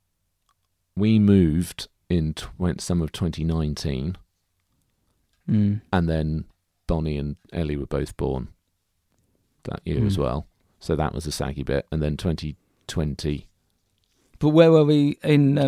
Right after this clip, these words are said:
Speaker 1: Twenty twenty-one COVID.
Speaker 2: history years?
Speaker 1: Uh, well, it coincided, actually. So with the sa-, the first bit of Saxon Consort, we got up to, we'd finished Ethelred, the Unready.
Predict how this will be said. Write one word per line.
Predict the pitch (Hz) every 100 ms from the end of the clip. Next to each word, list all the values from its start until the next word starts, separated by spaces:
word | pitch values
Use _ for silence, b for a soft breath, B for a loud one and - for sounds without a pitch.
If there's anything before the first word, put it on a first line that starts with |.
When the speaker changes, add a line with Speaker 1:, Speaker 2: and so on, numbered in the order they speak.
| 131
Speaker 1:
Twenty | 143
twenty-one | 80 78 -
COVID. | - 82
Speaker 2:
history | 78 - 113 107
years? | 101 95 92 92 - - _
Speaker 1:
Uh, | 98 92 90 - _ _ _ _ B B -
well, | 113 98
it | -
coincided, | 160 127 123 117
actually. | 78 53 95
So | 90 98
with | 92
the | 104
sa-, | - - -
the | 90
first | 92 131 117 104 -
bit | - 82
of | -
Saxon | 107 - -
Consort, | 87 76 65 - 67 -
we | 82
got | 78 92 -
up | 85 - -
to, | - 92 85 82 82 82 80 80 80 80 _ _ _ _ _ _ _ _ _ _ _ _ _
we'd | 87 80
finished | - 113 92 85 - -
Ethelred, | 92 - - 73 67 65 - - _ _ _
the | 95
Unready. | 78 76 76 71 52 62